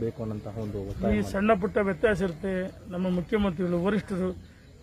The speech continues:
Speaker 2: ಎಲ್ಲವನ್ನೂ ಸಮರ್ಥವಾಗಿ ನಿಭಾಯಿಸ್ತಾರೆ. ಯಾವುದೇ ಸಮಸ್ಯೆಗಳಿಲ್ಲ. ರಾಜಕೀಯ ಪಕ್ಷ ಸಣ್ಣ ಪುಟ್ಟ ಗೊಂದಲ ಇದೆ. ಭಾರತೀಯ ಜನತಾ ಪಾರ್ಟಿ ಈ ಇಡೀ ದೇಶದಲ್ಲಿ ಮತ್ತು ರಾಜ್ಯದಲ್ಲಿ ಹೆಮ್ಮರವಾಗಿ ಬೆಳೆದಿದೆ. ಸಹಜವಾಗಿ ಅಕ-, ಅಪ-, ಅಪೇಕ್ಷಿತರು ಇರ್ತಾರೆ, ಇಲ್ಲ ಅಂತಲ್ಲ.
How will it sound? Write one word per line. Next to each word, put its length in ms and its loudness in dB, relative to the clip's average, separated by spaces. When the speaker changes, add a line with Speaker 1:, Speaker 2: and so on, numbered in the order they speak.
Speaker 2:
ಎಲ್ಲವನ್ನೂ 360 6
ಸಮರ್ಥವಾಗಿ 600 4
ನಿಭಾಯಿಸ್ತಾರೆ. 600 0
ಯಾವುದೇ 440 6
ಸಮಸ್ಯೆಗಳಿಲ್ಲ. 640 2
ರಾಜಕೀಯ 360 4
ಪಕ್ಷ 260 0
ಸಣ್ಣ 260 0
ಪುಟ್ಟ 220 0
ಗೊಂದಲ 320 0
ಇದೆ. 220 2
ಭಾರತೀಯ 260 2
ಜನತಾ 320 4
ಪಾರ್ಟಿ 320 0
ಈ 280 2
ಇಡೀ 160 2
ದೇಶದಲ್ಲಿ 580 6
ಮತ್ತು 180 -4
ರಾಜ್ಯದಲ್ಲಿ 540 4
ಹೆಮ್ಮರವಾಗಿ 600 8
ಬೆಳೆದಿದೆ. 360 4
ಸಹಜವಾಗಿ 640 6
ಅಕ-, 240 0
ಅಪ-, 200 0
ಅಪೇಕ್ಷಿತರು 480 4
ಇರ್ತಾರೆ, 220 10
ಇಲ್ಲ 160 4
ಅಂತಲ್ಲ. 320 2